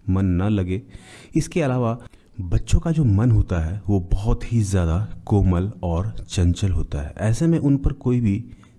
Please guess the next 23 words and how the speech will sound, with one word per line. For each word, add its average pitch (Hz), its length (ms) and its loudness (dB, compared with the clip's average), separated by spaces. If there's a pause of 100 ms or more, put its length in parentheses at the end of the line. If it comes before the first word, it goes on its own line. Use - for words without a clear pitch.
(340)
किसी 135 220 0
भी 135 80 0
तरह 101 220 -2
का 104 120 -2
कोई 127 300 0
भी 110 160 2
जोर 120 560 0
ज़बरदस्ती 98 580 -2
करके 107 340 -4
उनसे 107 340 0
कुछ 131 260 -4
भी 143 140 0
करवाना 95 420 -2
बिल्कुल 120 580 0
भी 107 360 0 (380)
सही 98 420 -2 (120)
नहीं 95 420 4
होता 90 300 0
है। 73 220 -8 (320)
ख़ास 160 300 0
तौर 156 160 0
पर 139 200 0
जब 107 340 -2